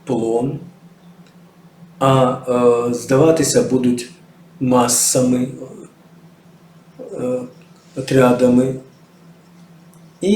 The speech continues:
їх будуть відразу зараховувати у військо. Нове українське військо під керівництвом Москви буде далі йти на Європу.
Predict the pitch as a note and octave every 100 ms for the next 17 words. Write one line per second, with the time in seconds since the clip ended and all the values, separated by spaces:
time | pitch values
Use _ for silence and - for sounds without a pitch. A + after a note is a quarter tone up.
0 | A3 G#3+ D3+ F#3 - - D#3+ D3+ D3 E3
1 | E3 D#3 E3 E3 E3+ C3 D3 C#3 - C#3+
2 | D#3+ D#3+ E3 E3 - D#3+ - - D#3+ C3+
3 | C#3+ D3 C3+ - B2+ A#2+ A#2+ - _ -
4 | - - - _ _ _ _ - - -
5 | - C#3 C#3 G3 F3 C3+ C#3 F#3 - -
6 | A#2+ A2+ A2 - - E3+ - - - -
7 | _ - D3+ - - - D3 C#3+ E3+ -
8 | - B2 A#2+ B2+ - - A#2+ A#2+ C#3 -
9 | - - - - - C3+ - E3+ C3 D#3
10 | F3+ F3 - F3 E3+ E3+ E3 E3+ E3 A#2+
11 | G#2